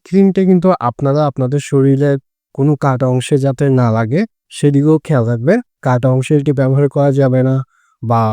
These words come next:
প্রেগন্যান্সি অবস্থায় বা বাচ্চাকে দুধ খাওয়ানো অবস্থায় মহিলারা যদি, তাদের যদি খুব বেশি প্রয়োজন হয়,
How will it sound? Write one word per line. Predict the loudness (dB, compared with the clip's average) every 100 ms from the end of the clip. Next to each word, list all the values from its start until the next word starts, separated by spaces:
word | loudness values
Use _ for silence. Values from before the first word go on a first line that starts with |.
| -4
প্রেগন্যান্সি | -2 0 2 0 2
অবস্থায় | 0 0 -4 -2 0 0 -2 -6 _ _
বা | -4 -2
বাচ্চাকে | -2 -2 -4
দুধ | 0 -2 -2
খাওয়ানো | 0 2 4 2
অবস্থায় | -2 -4 -2 0 0 0
মহিলারা | 0 2 2 2 0 -4 -10 _ -8
যদি, | -2 2 2 2 0 -4 -4
তাদের | -2 -2 0
যদি | -2 -2
খুব | -2 0
বেশি | 0 0
প্রয়োজন | 2 2 2 2
হয়, | 2 -2